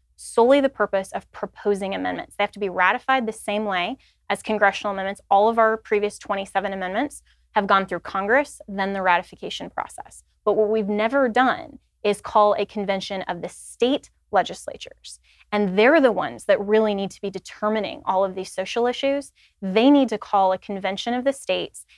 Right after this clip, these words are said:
and they need to rein in the federal government. There's a great project right now called the Convention of States Project, convention of states dot com. And, uh, that is for three different areas,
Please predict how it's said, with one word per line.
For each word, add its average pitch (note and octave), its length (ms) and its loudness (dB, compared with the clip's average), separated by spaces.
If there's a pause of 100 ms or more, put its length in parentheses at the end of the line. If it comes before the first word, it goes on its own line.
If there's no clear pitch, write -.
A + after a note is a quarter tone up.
(140)
and G3+ 120 0
they G3+ 40 2
need G3+ 160 0
to G3 80 0
rein F#3+ 240 -2
in F#3 140 -4
the F#3 60 -8
federal F#3+ 340 0
government. G3 440 -2
There's G3 180 -6
a G3 60 -6
great F#3+ 360 0
project G#3+ 460 2
right F#3+ 160 -6
now F#3 180 -6
called F#3 240 -6
the F#3+ 80 -6
Convention G3 520 -8
of F#3+ 180 -10
States - 340 -12
Project, G3+ 560 0
convention G3 320 -10
of G3+ 80 -10
states - 300 -10
dot - 180 -4
com. F3+ 340 -8 (440)
And, G3+ 340 -2
uh, G3+ 160 2
that G3+ 240 2
is A#3 160 -2
for G3+ 100 -8
three A#3 440 -4
different G#3 400 -4
areas, G#3 500 -2